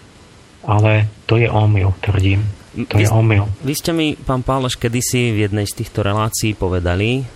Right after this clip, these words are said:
Speaker 2: že to bolo v čase, keď sme začínali reláciu Ariadnina niť, tak ste hovorili o tom, že tých problémov, ktoré si všímate okolo seba, je už tak neúnosne veľa, že takým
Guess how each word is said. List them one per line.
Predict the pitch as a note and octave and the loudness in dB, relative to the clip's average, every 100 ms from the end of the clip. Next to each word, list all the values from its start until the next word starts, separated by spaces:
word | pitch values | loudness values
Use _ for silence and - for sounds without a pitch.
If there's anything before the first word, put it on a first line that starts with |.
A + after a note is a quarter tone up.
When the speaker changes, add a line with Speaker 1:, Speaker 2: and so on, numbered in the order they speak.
| - - - - - | -20 -18 -18 -16 -8
Speaker 2:
že | G2+ F#2 G2 G2 F#2+ F#2 F#2 - - - - - - - - | -6 -2 -2 0 0 0 -2 -6 -20 -20 -20 -10 -10 -8 -12
to | - | -8
bolo | A#2 A2+ | -4 -4
v | - | -4
čase, | D3 B2 | -6 -4
keď | A#2 | -2
sme | A2+ G#2 | 0 0
začínali | A#2+ - A#2 G#2+ G2+ F#2+ | 0 0 -2 0 0 0
reláciu | G2 G2 - G#2 | -2 -4 -2 -2
Ariadnina | F#2+ G2+ F#2+ G#2+ F#2+ | 0 -2 -2 -2 0
niť, | F#2+ A#2+ - - - - - - - - | 0 -2 -4 -18 -20 -20 -20 -20 -20 -18
tak | - | -12
ste | - C3 | -4 -2
hovorili | C#3 C#3 C3+ B2 | 0 -2 0 0
o | B2+ | -2
tom, | C#3+ B2+ | -2 -2
že | A2 A#2+ A2+ - - - | -2 0 -2 -4 -12 -16
tých | - - | -14 -6
problémov, | B2 C#3 C#3 B2+ B2 A#2 A2+ A2+ - - - - - | -2 -2 0 0 0 0 0 -2 -6 -18 -20 -16 -12
ktoré | - - A#2 | -8 -4 -2
si | A2+ A2+ | -2 -4
všímate | - C3+ C3 A#2 A2 | -4 -2 -2 -2 -2
okolo | A2 - A2 | -4 -2 -2
seba, | G#2+ B2 A2 | -2 -2 -2
je | G#2+ | -2
už | G#2 | -2
tak | - D3 | -4 -4
neúnosne | B2 A2+ B2 A2+ G#2 B2+ | -2 0 0 -2 -4 -2
veľa, | G2+ F#2 F#2 F#2 F#2+ | -2 0 0 0 -2
že | F#2+ | -4
takým | - A2+ B2 A2 G2 | -6 -6 -4 -2 -4